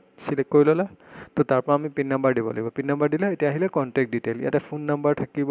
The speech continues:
মোবাইল নাম্বাৰ থাকিব। ফোন নাম্বাৰ একচুৱেলি হয় যিটো লেণ্ড ফোন নাম্বাৰ, সেইটো হয়। তো আমাৰ ইয়াতে যিহেতু লেণ্ড ফোন নাম্বাৰ নাই, গতিকে আমি জাষ্ট শিকিবৰ কাৰণে কৰিছোঁ। এতিয়া আমি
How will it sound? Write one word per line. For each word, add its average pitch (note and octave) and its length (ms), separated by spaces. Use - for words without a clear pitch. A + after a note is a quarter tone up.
মোবাইল C3+ 260
নাম্বাৰ C#3 260
থাকিব। C#3 340
ফোন D#3 140
নাম্বাৰ F3+ 220
একচুৱেলি F3 340
হয় F#3+ 100
যিটো F3 200
লেণ্ড C#3+ 240
ফোন E3 120
নাম্বাৰ, D#3+ 320
সেইটো D3 220
হয়। C3+ 180
তো - 120
আমাৰ C3+ 200
ইয়াতে D#3 260
যিহেতু D#3+ 220
লেণ্ড C#3 180
ফোন D#3+ 200
নাম্বাৰ D#3 240
নাই, D#3+ 160
গতিকে D#3 240
আমি E3 220
জাষ্ট D#3 240
শিকিবৰ D3 360
কাৰণে E3 220
কৰিছোঁ। D#3+ 280
এতিয়া F#3+ 200
আমি E3+ 160